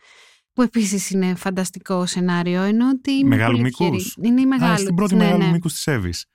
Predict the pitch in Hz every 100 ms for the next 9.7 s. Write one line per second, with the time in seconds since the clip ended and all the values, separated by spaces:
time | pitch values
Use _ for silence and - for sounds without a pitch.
0 | _ _ - 208 208 180 98 90 98 233
1 | 226 208 208 208 208 226 - 214 214 208
2 | 208 196 185 180 185 180 175 175 170 175
3 | 180 175 175 175 - - - - - -
4 | 285 311 330 330 330 330 320 226 208 247
5 | 277 156 127 107 98 95 95 98 95 127
6 | 127 104 92 95 - 110 - 330 113 104
7 | 330 - 294 277 269 262 262 254 247 269
8 | 285 285 254 269 277 269 247 226 247 240
9 | 214 170 165 175 175 180